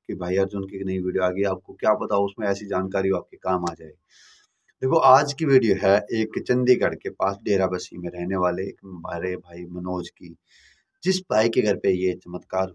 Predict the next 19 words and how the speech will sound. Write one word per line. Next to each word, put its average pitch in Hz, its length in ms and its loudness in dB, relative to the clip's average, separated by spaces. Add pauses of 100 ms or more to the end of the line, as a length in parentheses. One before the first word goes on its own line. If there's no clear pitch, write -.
हुआ 82 220 -10
है। 78 180 -18 (400)
उन्होंने 143 340 -2
तीन 151 120 0
दिन 147 160 -4
पहले 123 200 2
अरदास 98 440 0
लगाई 95 220 -4
थी 107 140 -10
और 117 140 0
ऐसा 135 220 2
क्या 190 220 2
काम 147 320 -2
था 139 120 0
जो 139 160 0
इनके 135 220 -2
पिछले 131 300 -6
तीन 135 320 -4 (400)
या 120 80 2